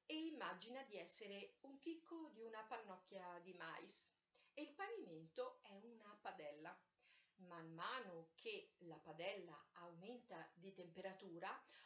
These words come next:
ogni partecipante incomincia a saltellare come fosse un popcorn che scoppietta.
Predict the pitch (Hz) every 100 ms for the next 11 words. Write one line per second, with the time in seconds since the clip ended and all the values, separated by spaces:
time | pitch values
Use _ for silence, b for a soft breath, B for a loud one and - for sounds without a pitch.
0 | B 330 277 233 - - 320 453 - 165
1 | 160 - 294 285 - 240 202 - 165 180
2 | 285 285 - - - 240 294 240 196 185
3 | 240 220 175 B B B 320 381 381 381
4 | 294 - - 294 - 240 254 - 240 202
5 | 269 302 247 - 339 320 - 170 156 -
6 | 175 185